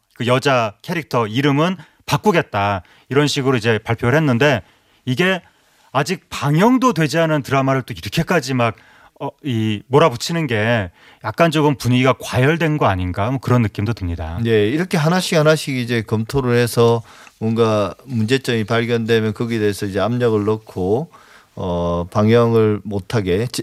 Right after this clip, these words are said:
Speaker 2: 제작도 못하게 이렇게 압력을 넣으면 이게 결국은 이제 검열이 되는 건데요. 어, 이렇게 되면 앞으로 사실 시대극 제작은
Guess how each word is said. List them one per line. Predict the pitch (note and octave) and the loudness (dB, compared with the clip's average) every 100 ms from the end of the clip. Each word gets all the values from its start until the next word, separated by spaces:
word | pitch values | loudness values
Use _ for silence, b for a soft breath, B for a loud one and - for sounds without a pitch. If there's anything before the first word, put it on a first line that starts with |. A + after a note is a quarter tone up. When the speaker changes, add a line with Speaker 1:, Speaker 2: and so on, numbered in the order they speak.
| - | -8
Speaker 2:
제작도 | A2 A2+ C#3 C#3+ C3+ | -2 2 4 2 -4
못하게 | G2 F#2 - A2+ G#2+ | -6 -6 -4 -2 0
이렇게 | G#2+ G#2+ | -2 -4
압력을 | A2+ C3+ C3+ | -4 -2 0
넣으면 | A#2+ A#2 | 0 0
이게 | B2 D#3+ | 0 0
결국은 | C#3 C#3 C#3+ C3+ | 2 0 0 0
이제 | A2 | 0
검열이 | G2 G#2 A2+ C3+ B2 | 0 2 4 4 2
되는 | F#2 F#2 F#2+ | 0 0 -2
건데요. | F#2 F2 E2 A#2 D#2+ - B B B B B - | -4 -2 -2 -2 -4 -12 B B B B B -8
어, | G2+ G2 F#2+ F#2 F2+ F2+ - _ - | -4 -4 -4 -6 -6 -10 -14 _ -6
이렇게 | G#3 G3+ | 0 2
되면 | F3 D#3 | 4 2
앞으로 | G3+ G#3 | 2 0
사실 | C3 A#2+ - C3 B2+ G#2 D#2 B B B B | 2 2 2 0 0 -2 -8 B B B B
시대극 | - - A3+ F#3 D#3 C3+ | -8 -2 2 2 2 -4
제작은 | - G#2+ A2+ B2 G#2 G#2 A2 D#2+ | -4 0 2 2 0 -2 -2 -4